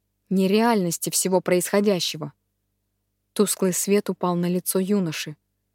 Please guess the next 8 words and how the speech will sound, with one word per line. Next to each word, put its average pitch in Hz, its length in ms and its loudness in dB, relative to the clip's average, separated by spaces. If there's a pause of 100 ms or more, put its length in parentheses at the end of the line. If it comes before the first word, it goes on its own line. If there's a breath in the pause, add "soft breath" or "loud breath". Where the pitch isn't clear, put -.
(540)
Он 170 100 -2
смотрел 185 480 0
на 180 120 0
меня 170 380 -2 (500)
с - 120 -14
такой 185 360 0
всепоглощающей 170 1040 -2
злобой 170 560 -2